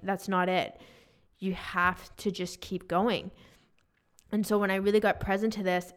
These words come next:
it was such a relief, because one of the things that I've really been navigating in the last several months is, it was in November of twenty twenty-one that I was sitting with a girlfriend of mine, and I was really into human design and gene keys. I had not niched down at that point. I was just like,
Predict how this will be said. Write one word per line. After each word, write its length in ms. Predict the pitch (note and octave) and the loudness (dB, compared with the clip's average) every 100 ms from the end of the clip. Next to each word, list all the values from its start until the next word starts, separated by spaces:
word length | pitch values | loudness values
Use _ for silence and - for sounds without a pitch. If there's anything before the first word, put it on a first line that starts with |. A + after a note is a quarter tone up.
| - | -2
it 80 | |
was 160 | G3 G3 | 0 0
such 320 | - G3 - | 0 -4 -2
a 60 | A#3+ | 0
relief, 760 | A3 G3 F3+ E3+ C#4+ - - - - - - - | 2 0 0 -2 -4 -6 -18 -18 -20 -20 -20 -4
because 320 | G#3 G#3+ G#3 | 0 0 0
one 160 | G3+ G#3 | 0 0
of 100 | B3 | 0
the 80 | C4 | -2
things 400 | - G3+ G3+ G3+ | -2 -2 -2 -4
that 100 | G3 | 0
I've 200 | F#3 F3+ | 0 0
really 240 | F#3+ G3 | -2 -2
been 240 | F#3+ F#3+ F3+ | -2 -2 0
navigating 680 | E3+ F3 F#3+ F#3 F3 F3 | 2 2 0 0 0 0
in 80 | E3+ | -2
the 80 | E3 | -2
last 300 | D#3+ E3+ - | 2 2 0
several 280 | F3+ E3+ E3+ | -2 -2 -2
months 400 | E3 E3 D#3+ - | 0 -2 -4 -2
is, 480 | E3+ E3 E3 - G#3+ - | 0 2 0 -6 -12 -4
it 120 | F#3+ | 0
was 180 | F#3+ F3+ | 0 0
in 500 | F#3+ G3 G#3+ G#3+ - | -2 0 2 0 0
November 440 | G3 F3 F3+ G3 | -2 0 0 2
of 120 | G3+ F#3+ | 0 0
twenty 260 | F#3 F3+ | -2 -2
twenty-one 680 | F3+ F#3 F3 E3+ E3+ E3 E3 | -2 -4 -2 0 0 -2 -2
that 260 | F3 E3+ - | 2 2 2
I 80 | F3 | 0
was 160 | F3 | 0
sitting 360 | - - G3 F#3+ | -4 -4 -2 0
with 120 | F#3 | -2
a 40 | F3+ | -2
girlfriend 380 | E3 E3+ F3 | 0 0 -2
of 60 | E3+ | -2
mine, 360 | E3 E3 E3 - - - - - - | -2 -2 -2 -6 -16 -20 -20 -14 0
and 480 | F#3 F3+ F3 E3+ - _ _ - | 4 4 2 -2 -8 _ _ 0
I 120 | F#3 | 2
was 180 | F#3+ F#3 | 2 0
really 280 | F#3 G3+ G3 | 2 2 2
into 200 | F#3+ F3+ | 0 -2
human 240 | F#3 G3 | -2 0
design 220 | F#3 F3+ | 0 2
and 100 | F3+ | 0
gene 200 | F3 F3+ | 0 -2
keys. 200 | F3+ F3+ | 0 0
I 80 | F3 | 2
had 160 | F3+ F3 | 0 0
not 240 | F3+ F3+ | 0 2
niched 240 | F3+ F3+ - | 0 -2 0
down 200 | E3+ F3 | 0 0
at 80 | |
that 160 | C#3+ C#3+ | 0 -2
point. 260 | - E3 D3+ | -2 -2 0
I 60 | |
was 140 | E3+ F3 | -2 -2
just 200 | G3 E3+ | -8 -4
like, 180 | D#3+ | -4